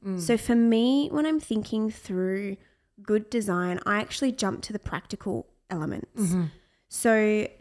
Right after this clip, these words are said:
Speaker 2: does this design make our client or make your life easier?
Speaker 1: Mm.
Speaker 2: So is it giving you something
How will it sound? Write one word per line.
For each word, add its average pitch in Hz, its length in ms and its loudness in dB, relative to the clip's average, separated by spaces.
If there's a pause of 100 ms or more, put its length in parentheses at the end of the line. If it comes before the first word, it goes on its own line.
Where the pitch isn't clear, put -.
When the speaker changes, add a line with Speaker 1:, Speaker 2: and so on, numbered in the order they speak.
(200)
Speaker 2:
does 233 320 2
this - 400 0 (180)
design 208 760 0
make 196 680 -4 (560)
our 208 140 0
client 202 520 -2
or 190 280 0
make 196 360 -2
your 196 260 2
life 190 380 -4 (120)
easier? 190 400 0 (400)
Speaker 1:
Mm. 185 40 -20 (180)
Speaker 2:
So - 260 0
is 233 180 2
it - 160 -2
giving 247 320 0
you 220 140 0
something 208 540 -4